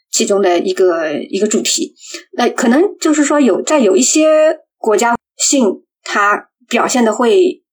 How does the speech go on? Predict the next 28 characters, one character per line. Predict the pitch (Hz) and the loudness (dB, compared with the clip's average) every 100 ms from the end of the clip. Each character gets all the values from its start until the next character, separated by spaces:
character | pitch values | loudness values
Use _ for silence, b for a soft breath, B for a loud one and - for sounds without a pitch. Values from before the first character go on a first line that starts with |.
| _ | _
有 | - 220 | -2 0
所 | 214 | 0
克 | 185 269 | 0 0
制， | 233 - 196 - _ _ _ | 0 0 -2 -4 _ _ _
呃， | 381 349 | -2 2
没 | 359 | 2
有 | 226 | 2
那 | 196 | 2
么 | 226 | 0
多。 | - 233 226 233 B - | 0 0 0 -2 B -2
但 | 302 | 0
是 | 302 320 285 - | 2 0 -2 -4
其 | - | -2
实 | 302 311 | 0 0
在 | 349 | 0
很 | 311 - - | 0 -2 0
多 | 240 269 | 2 2
一 | 269 - 359 | 2 2 2
流 | 269 | 2
的 | 202 214 | 2 0
作 | 202 262 | 0 0
家 | 226 226 | 0 0
的 | 226 | 0
写 | 220 202 | 0 0
作 | 208 | 0
当 | 196 226 240 | 0 2 2
中， | 247 240 B B | 0 -2 B B
他 | - 285 | -6 -6